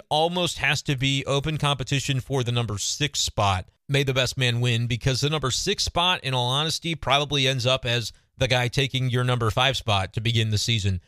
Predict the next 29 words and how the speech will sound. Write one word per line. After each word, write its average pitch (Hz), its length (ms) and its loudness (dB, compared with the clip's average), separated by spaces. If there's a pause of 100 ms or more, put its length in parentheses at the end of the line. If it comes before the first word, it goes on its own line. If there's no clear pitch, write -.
(300)
because 104 340 0
somebody's 135 680 0
getting 120 480 -2 (260)
hurt. 104 380 0
You 107 160 -4
know 113 260 2
it 123 60 0
happens 120 380 -2
every 104 280 -2
year. 165 340 0 (240)
It 123 140 -4
took 139 220 -4
till 127 160 -2
the 110 100 -2
very 135 280 0
bitter 131 300 0
end 147 240 0
for 127 160 -2
it 117 100 -2
to 120 100 -4
happen 117 400 -2 (260)
this 117 140 -2
past 156 320 0
spring 107 400 2
when 107 100 0
it 110 80 -4
was 107 160 -2
Adam 113 240 0
Wainwright 113 500 0